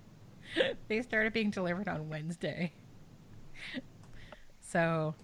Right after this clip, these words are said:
uh, yeah, so he kind of goes over his impressions. Um, he,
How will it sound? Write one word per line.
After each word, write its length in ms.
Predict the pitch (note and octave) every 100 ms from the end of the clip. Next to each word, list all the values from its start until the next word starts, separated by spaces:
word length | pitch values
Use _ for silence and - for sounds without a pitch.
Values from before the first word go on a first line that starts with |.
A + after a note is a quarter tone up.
| - - - - - -
uh, 200 | F#3+ F#3+ G#3
yeah, 280 | D#4+ B3+
so 420 | E3 - F#3+ F#3 F#3
he 340 | - G#3+ A3
kind 220 | G#3+ A3+ G#3
of 100 | -
goes 200 | G3 G#3
over 140 | G3+
his 180 | F#3+ F3
impressions. 880 | F3+ D#4 D#4 D#4 D#4 D#4+ D#4 D#4 - - - - - -
Um, 400 | F3 F3 E3 E3
he, 840 | - A#3+ A#3+ A#3+ B3 B3 B3 B3